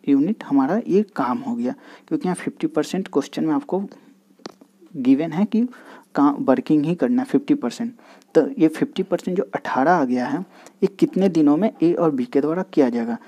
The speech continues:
तो देखिए, A और B दोनों मिलके एक दिन में तीन यूनिट, तो अठारह यूनिट कितना दिन में करेगा?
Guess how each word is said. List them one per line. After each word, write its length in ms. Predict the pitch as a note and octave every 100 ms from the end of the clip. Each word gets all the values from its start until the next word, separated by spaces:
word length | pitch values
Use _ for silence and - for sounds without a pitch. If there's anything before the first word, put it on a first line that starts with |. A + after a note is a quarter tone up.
| - -
तो 80 |
देखिए, 220 | - - - D#3+
A 100 | F3
और 140 | F3+ D#3
B 120 | E3+
दोनों 240 | D3 D3+ E3+
मिलके 280 | E3+ - -
एक 160 | D#3+ D#3
दिन 120 | E3+
में 120 | F3
तीन 240 | F3+ C3 C3
यूनिट, 260 | B2+ B2+
तो 100 | -
अठारह 420 | C#3 - D3 D#3+ E3+ _ E3
यूनिट 240 | E3 D#3+
कितना 260 | D#3+ F3+ F3+
दिन 140 | F3+
में 100 | F3+
करेगा? 320 | F3+ F3+ A3